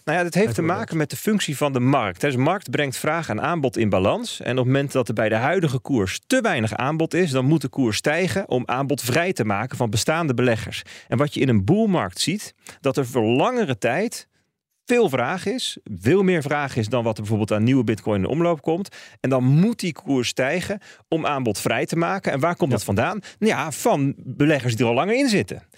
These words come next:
Speaker 1: En het hele aardige is, is dat je in elke boelmarkt datzelfde patroon ziet, dat zodra de koersen in de buurt komen van de all-time highs, dat de vraag toeneemt en dat bestaande beleggers steeds meer hun, hun bestaande bitcoin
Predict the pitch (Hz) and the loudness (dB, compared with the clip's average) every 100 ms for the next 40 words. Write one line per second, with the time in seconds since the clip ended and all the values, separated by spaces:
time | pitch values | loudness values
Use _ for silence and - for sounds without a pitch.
0 | - - _ 135 143 131 135 190 196 147 | -20 -20 _ -2 0 2 2 2 2 -2
1 | 185 190 - 151 147 - 226 175 185 113 | -4 -2 -2 -2 -2 -2 -2 0 -2 0
2 | 147 180 165 165 160 - 143 170 - - | 2 4 2 -2 -4 -4 -2 -2 -4 0
3 | 180 185 135 117 139 160 151 165 - 117 | 0 0 -2 0 2 2 0 -2 -2 -4
4 | - 117 107 113 185 160 95 - - _ | 0 0 0 0 0 -2 -8 -16 -20 _
5 | 117 - 190 165 - 113 98 110 214 247 | -8 -2 2 2 0 -2 -2 2 2 2
6 | - 147 127 120 110 117 104 92 117 175 | -2 -2 -2 -4 -4 -2 0 0 -2 -2
7 | 196 - - - - - 113 98 92 156 | -4 -8 -12 -20 -10 -2 0 2 2 2
8 | 180 190 190 170 143 165 214 - _ _ | 0 0 2 2 2 -2 -6 -10 _ _
9 | _ 127 131 117 - - _ 107 104 - | _ 0 0 0 -4 -18 _ -4 -2 0
10 | 139 170 139 123 139 - 139 - - _ | 0 2 2 2 2 -2 -4 -4 -8 _
11 | - - 143 139 123 117 113 107 101 104 | -8 0 0 2 2 4 2 0 0 0
12 | 98 92 95 - 120 165 135 143 - 131 | 0 0 -4 -2 -2 0 0 -2 0 0
13 | 127 | -2